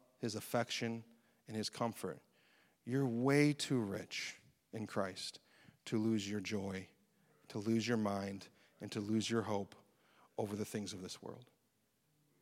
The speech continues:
You're too rich. You're, you have the riches of Christ's righteousness. You're accepted by the Father.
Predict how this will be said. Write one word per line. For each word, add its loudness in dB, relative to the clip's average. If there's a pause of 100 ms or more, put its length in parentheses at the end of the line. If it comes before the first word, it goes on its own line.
(300)
You're 2
too 4
rich. 0 (1040)
You're, 6 (340)
you 4
have 4
the 4
riches 4
of -2 (280)
Christ's 0
righteousness. -4 (580)
You're 6
accepted 6
by 8
the 6
Father. 0